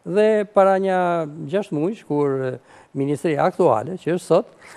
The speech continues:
e po bënte projekt strategji në arsimit dhe kishte përfshirë urdhrin e mësuesit prap. Dhe është hequr në dialog me ne, me këto argumenta, ata e kanë përjashtuar me një herë. Tani do të them pse përjashtohet, në fakt. Mësuesi është një profesion ndryshe, është vërtet ka një anë që ju ofron shërbim,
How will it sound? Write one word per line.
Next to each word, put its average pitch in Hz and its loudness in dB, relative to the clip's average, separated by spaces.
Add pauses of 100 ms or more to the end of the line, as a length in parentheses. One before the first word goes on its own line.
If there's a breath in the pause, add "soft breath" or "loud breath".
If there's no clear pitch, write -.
(160 loud breath)
e 151 -2
po 165 0
bënte 156 0
projekt 170 0
strategji 156 -4
në 180 -2
arsimit 180 -4
dhe 156 -4
kishte 151 -10
përfshirë 143 -6
urdhrin 147 -8
e 139 -8
mësuesit 131 -12
prap. 113 -10 (280 loud breath)
Dhe 175 2
është 180 -10
hequr 110 -6
në 117 -12
dialog 131 0
me 120 -12
ne, 156 -8
me 147 -10
këto 170 -2
argumenta, 143 -2 (300 loud breath)
ata 143 0
e 127 -2
kanë 139 -6
përjashtuar 120 -4
me 117 -8
një 113 -8
herë. 120 -10
Tani 190 -4
do 170 -4
të 170 -14
them 170 -6
pse 170 -6
përjashtohet, 135 -10 (340)
në 104 -18
fakt. - -20 (480 loud breath)
Mësuesi 208 -2
është 180 -4
një 165 -6
profesion 170 -2
ndryshe, 160 -4 (220)
është 165 0
vërtet 175 0
ka 160 4
një 160 2
anë 120 0 (340 loud breath)
që - -8
ju 147 4
ofron 131 2
shërbim, 123 -4